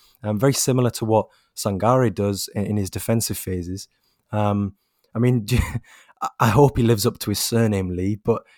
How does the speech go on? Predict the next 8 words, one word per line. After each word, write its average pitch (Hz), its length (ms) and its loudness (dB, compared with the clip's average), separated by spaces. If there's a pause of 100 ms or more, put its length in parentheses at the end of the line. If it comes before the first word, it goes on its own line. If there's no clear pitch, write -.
you 117 100 0
know, 104 220 0 (240)
depending 120 480 0
on, 104 200 0 (340)
<laughs> - 340 -20
depending 131 440 4
on, 110 440 2
um, 101 560 -2